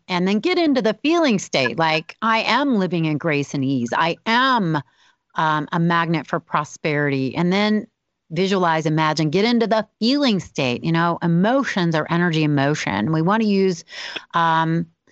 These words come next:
these tools in a way that is positive, empowering, effective, um, high vibration.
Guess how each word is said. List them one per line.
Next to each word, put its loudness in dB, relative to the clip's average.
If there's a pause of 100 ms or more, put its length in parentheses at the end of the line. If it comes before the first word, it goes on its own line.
(160)
these 0
tools 2
in 2
a 0
way 0
that 0
is -2
positive, 0
empowering, 0
effective, -4 (400)
um, -2 (100)
high 0
vibration. 0